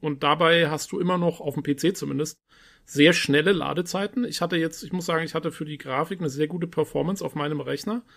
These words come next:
Also am P C ist die Technik schon top-notch, finde ich. Da kannst du eigentlich nicht sagen, dass es jetzt irgendwie so, hm, ja, ja ist.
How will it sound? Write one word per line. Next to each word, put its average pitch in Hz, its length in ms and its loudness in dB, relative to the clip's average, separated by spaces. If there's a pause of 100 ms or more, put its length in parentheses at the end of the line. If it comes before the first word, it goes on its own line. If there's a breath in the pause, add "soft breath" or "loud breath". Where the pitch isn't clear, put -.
(260 soft breath)
Also 139 160 4
am 139 140 4
P 120 160 -2
C 185 240 4
ist - 340 -6
die 151 80 -2
Technik 143 400 0
schon 131 480 -4 (720)
top-notch, - 720 -4 (140)
finde 127 260 -4
ich. - 220 -20
Da 135 120 -2
kannst 139 280 -4
du - 20 0
eigentlich 135 240 -4
nicht 165 140 -4
sagen, 147 260 -2
dass 139 140 -6
es - 100 -8
jetzt 143 160 0
irgendwie 147 240 -6
so, 139 180 -4
hm, 156 340 -4
ja, 147 200 -4
ja 160 320 -2
ist. - 240 -8